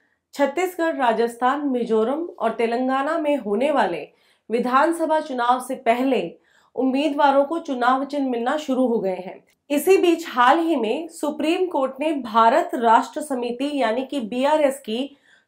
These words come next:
चुनाव चिन्ह रद्द करने संबंधी एक याचिका खारिज कर दी है। तो चलिए अब इससे संबंधित कुछ सवालों के जवाब हम ढूंढते हैं।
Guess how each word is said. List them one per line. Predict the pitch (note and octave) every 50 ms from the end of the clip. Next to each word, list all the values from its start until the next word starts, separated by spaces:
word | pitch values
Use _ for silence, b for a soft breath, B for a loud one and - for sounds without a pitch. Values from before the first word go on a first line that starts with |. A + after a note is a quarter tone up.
| b -
चुनाव | C#4+ C4+ C#4 C#4+ D#4 F4 F#4 F4+
चिन्ह | - - E4+ D#4 D#4 C#4+ B3 A3
रद्द | A3+ A3+ A3+ C4+
करने | - B3 A#3 A3+ A#3+ B3
संबंधी | B3 B3 - A#3 A3+ A3+ G#3+ A#3 A#3 B3+ D4
एक | D#4 D4 B3+ B3 A#3
याचिका | A3 G3+ G3+ G3 G3 G3 - C4 D4+ D#4
खारिज | D#4 D#4 - A#3+ G3+ G3 G3 -
कर | - G#3 F3+
दी | E3 D#3+ E3+ E3
है। | E3 - - - _ _ _ _ _
तो | D#4
चलिए | D#4 - D#4+ D4+ D#4 D#4+ F4 F#4 G4
अब | - - D4+ C#4+ -
इससे | - D#4 D4+ - - F#4 F4+
संबंधित | - - C4+ C#4 C#4 C#4 C#4+ E4 D#4+ -
कुछ | E4 D4+ - -
सवालों | D4+ B3+ B3 B3 A#3+ C4+ D4+ D4+
के | D#4 F4+ F4
जवाब | A3+ B3+ A#3 G#3+ A3+ B3 C#4
हम | C#4+ D4 D4 C#4+ C#4
ढूंढते | A3+ A#3+ A#3 A3+ - A#3+
हैं। | C4 C4 C4 D4 E4+ - -